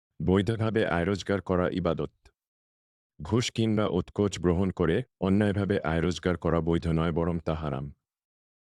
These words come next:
আল্লাহ তাআলা অবৈধ পন্থায় উপার্জন করতে নিষেধ করেছেন। কেননা ঘুষ বা উৎকোচ গ্রহণ করা সুদ, চুরি ডাকাতি, জিনা ব্যভিচারের মতো হারাম ও অবৈধ কাজ, যার চূড়ান্ত পরিণাম জাহান্নামের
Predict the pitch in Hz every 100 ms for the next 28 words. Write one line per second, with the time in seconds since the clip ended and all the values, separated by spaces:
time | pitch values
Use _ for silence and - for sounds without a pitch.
0 | _ _ - 87 92 95 - _ _ 95
1 | 87 85 82 82 90 95 - 80 76 85
2 | 78 85 76 82 80 85 - 80 73 85
3 | - 71 78 - 69 58 _ _ _ _
4 | _ _ _ _ _ - 98 104 113 92
5 | 101 107 98 95 80 92 - 104 - 90
6 | 87 92 90 87 85 - 92 - _ _
7 | - 101 104 98 - 90 82 82 _ _
8 | 78 87 95 101 104 98 98 95 87 90
9 | 90 78 85 82 98 98 85 - 80 90
10 | 82 80 67 62 - - _ _ _ _
11 | _ _ _ _ - 82 95 107 - 107
12 | 110 101 104 98 90 85 92 87 82 90
13 | 95 101 95